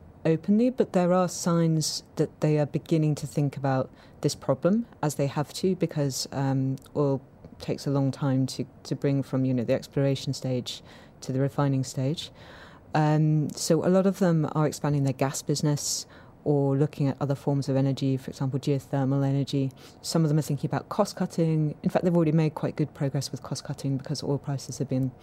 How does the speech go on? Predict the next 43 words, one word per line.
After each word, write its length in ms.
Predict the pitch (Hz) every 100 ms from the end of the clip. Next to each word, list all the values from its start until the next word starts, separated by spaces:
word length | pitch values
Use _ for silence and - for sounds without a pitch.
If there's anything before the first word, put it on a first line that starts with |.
| - - -
pretty 200 | - 139
low 280 | 135 139 127
the 160 | 135 -
last 240 | 139 -
few 100 | 135
years. 320 | 135 131 - - - - - -
And 160 | 185 208
then 140 | 233
there's, 240 | 233 196
there's 240 | - 190 170
more 180 | 185 170
sort 160 | 175
of 140 | 156 135 - -
radical 480 | 160 156 165 165
moves. 600 | 151 139 135 120 - - - -
Um, 520 | 151 147 147 147 135
some 240 | - 175
of 80 | 165
them 160 | 170 156
are, 180 | 143 - -
are 60 |
thinking, 480 | 147 151 147 147 143
you 120 | 139
know, 200 | 143 123 -
if 160 | -
we 60 | 151
can't 360 | - 147 135 - - - - - - 143
beat 240 | 165 147 - -
these 220 | 143 123
new 180 | 139 135
green 260 | 139 135
vehicles, 380 | 127 127 - 147
maybe 180 | 180 180
we 120 | 156
should 180 | 156 147
join 280 | 170 185 143
them. 140 | 120 - - - -
So 100 | 170
Sinopec, 540 | 165 175 170 170 -
for 100 | -
example, 600 | - 151 143 135 139 131 - - -
has 240 | - 143
been 420 | - 139 139 139